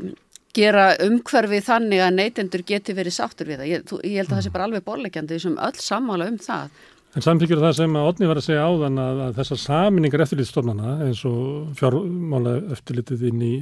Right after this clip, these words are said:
Speaker 2: Seðlabankann, eh, skattrannsókn inn í, eh, skattinn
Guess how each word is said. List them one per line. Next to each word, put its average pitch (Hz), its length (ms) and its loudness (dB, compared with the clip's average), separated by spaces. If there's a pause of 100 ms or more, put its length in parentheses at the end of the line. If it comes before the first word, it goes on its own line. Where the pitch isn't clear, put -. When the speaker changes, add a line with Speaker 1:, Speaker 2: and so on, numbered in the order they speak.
(100)
Speaker 2:
Seðlabankann, 127 640 -4 (680)
eh, 117 160 -4
skattrannsókn 127 920 -2
inn 123 140 0
í, 120 160 2 (180)
eh, 160 420 -12
skattinn 139 440 -2